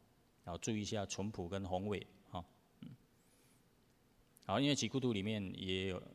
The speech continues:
这个佛哈，也常常在这边啊习住。嗯。好，那中间有一个讲堂，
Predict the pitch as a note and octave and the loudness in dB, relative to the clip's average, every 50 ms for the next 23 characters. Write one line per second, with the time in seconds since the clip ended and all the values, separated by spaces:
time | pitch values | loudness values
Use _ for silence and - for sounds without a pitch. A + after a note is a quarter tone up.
0 | - - - G2+ - - - G#2 F#2+ F#2+ F#2 F2+ F2+ - - - F2 E2+ F2 F2+ | -18 -16 -14 -14 -12 -6 -6 -2 -2 0 -2 -2 -4 -6 -6 -6 -4 -4 -2 -4
1 | F2+ F2 G2 F#2 F2 F2+ - F2+ E2+ - F#2+ F#2+ G2+ - - F2+ E2+ E2+ E2+ E2+ | -4 -4 -4 -6 -6 -4 -6 -6 -4 -4 -4 -4 -2 -2 -2 -2 -2 -4 -8 -10
2 | F2 F2 F#2 F#2 - - - G2+ F#2 F#2+ - - F#2+ - F#2+ F#2 F2+ F2+ F2+ F2+ | -10 -12 -14 -16 -18 -10 -4 -4 -4 -2 -4 -6 -6 -4 -4 -4 -2 -4 -6 -10
3 | F#2+ F#2 - - _ _ - - F2+ E2+ E2 - - - - - E2+ F#2 - - | -12 -14 -18 -20 _ _ -10 -8 -8 -8 -8 -8 -6 -4 -4 -4 -4 -4 -4 -4
4 | A2 G2+ - - - - G2+ - - - - - - - _ _ - _ - - | -4 -4 -8 -14 -12 -12 -12 -12 -12 -18 -20 -20 -20 -20 _ _ -20 _ -20 -20
5 | - - - - - - - - G2+ B2+ C#3 B2+ D#3 D3 C#3+ D3+ D3 B2+ A2+ A#2+ | -20 -20 -20 -20 -20 -14 -6 0 2 2 4 4 4 4 6 6 6 6 4 4
6 | A#2 A#2 A2 G#2+ G2+ F#2+ F#2+ - - G2 F2+ F2 - F2+ F2+ F2+ F2+ F#2 | 4 4 4 4 2 0 0 -2 -2 -2 -2 0 0 0 0 0 0 -4